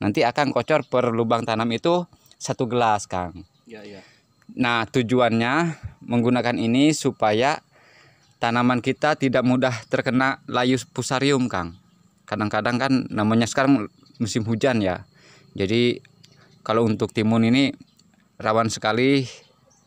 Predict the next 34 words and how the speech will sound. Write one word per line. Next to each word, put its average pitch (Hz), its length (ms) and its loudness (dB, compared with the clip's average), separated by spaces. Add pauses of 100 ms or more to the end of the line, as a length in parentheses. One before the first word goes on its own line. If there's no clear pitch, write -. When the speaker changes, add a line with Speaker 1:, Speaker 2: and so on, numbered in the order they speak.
(140)
Speaker 1:
kadang-kadang 113 640 0
antraknosa. 113 720 -2 (160)
Speaker 2:
Mm-mm. - 400 -20
Speaker 1:
Jadi 107 240 0
insya 110 160 -2
Allah 123 160 0
kalau 110 160 0
misalkan 104 400 -4
pakai - 160 -8
jamur 98 320 -4
itu 123 320 -2
insya 98 160 -8
Allah 113 240 -2 (800)
bisa 104 240 -4
selamat. 92 480 -4 (320)
Ini 156 320 2
waktu 147 240 2
itu 190 80 0
pakai 147 160 -2
trichoderma 139 640 0
nggak? 98 160 -4 (480)
Speaker 2:
Enggak. 139 220 -10 (180)
Speaker 1:
Enggak 107 200 2
ya? 98 200 -2
Speaker 2:
Iya. 107 140 -20 (180)
Speaker 1:
Ya, 101 200 0 (200)
i-, 113 240 -8
insya 117 160 0
Allah 131 160 2
nanti 143 400 0
jamur 107 400 0
ini 117 320 -2
juga 123 320 0
membantu 101 560 0